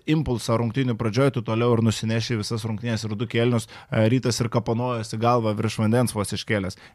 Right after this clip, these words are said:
Ir reikėjo pradėt su gynybiniu penketu, kur Margiris Normantas yra pagrindinis žmogus. Čia yra, aišku, mano nuomonė, treneris turėjo kitas idėjas, bet aš iškart pamatęs penketuką klausiu, kur yra Normantas.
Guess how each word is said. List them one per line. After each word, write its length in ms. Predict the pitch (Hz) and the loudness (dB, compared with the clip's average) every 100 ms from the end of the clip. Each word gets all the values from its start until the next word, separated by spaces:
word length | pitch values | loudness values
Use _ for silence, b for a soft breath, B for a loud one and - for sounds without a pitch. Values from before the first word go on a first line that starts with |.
| - | -2
Ir 80 | 110 | 2
reikėjo 240 | 107 135 131 | 2 2 2
pradėt 320 | - 110 117 | 0 -2 -2
su 80 | 120 | -2
gynybiniu 480 | 101 113 101 101 98 | -2 0 0 -2 -2
penketu, 400 | 120 131 127 110 | -2 -2 -2 -4
kur 200 | - 101 | -8 -4
Margiris 460 | 101 110 98 104 110 | 0 0 0 -4 -4
Normantas 400 | 110 107 101 104 | -4 -4 -6 -6
yra 80 | 107 | -6
pagrindinis 380 | 110 104 113 104 | -6 -4 -2 -2
žmogus. 240 | 110 110 - | -2 -2 2
Čia 80 | 143 | 4
yra, 140 | 165 | 4
aišku, 160 | 156 - | 2 0
mano 220 | 135 143 | 2 2
nuomonė, 380 | - 139 135 117 | 2 2 2 -2
treneris 320 | 120 120 117 104 | 0 2 2 0
turėjo 300 | 120 113 113 | -2 -2 0
kitas 240 | 120 113 | -2 0
idėjas, 240 | 113 120 107 | 2 2 2
bet 160 | 107 B B | 0 B B
aš 240 | 135 120 | 0 0
iškart 240 | 117 143 120 | 2 0 2
pamatęs 320 | 123 127 117 | 0 0 0
penketuką 720 | 120 113 117 139 120 113 104 - | -2 -2 0 2 4 4 0 2
klausiu, 320 | 127 120 117 | 2 2 2
kur 160 | 143 127 | 2 4
yra 160 | 120 | 4
Normantas. 460 | 127 120 101 98 | 4 4 0 -6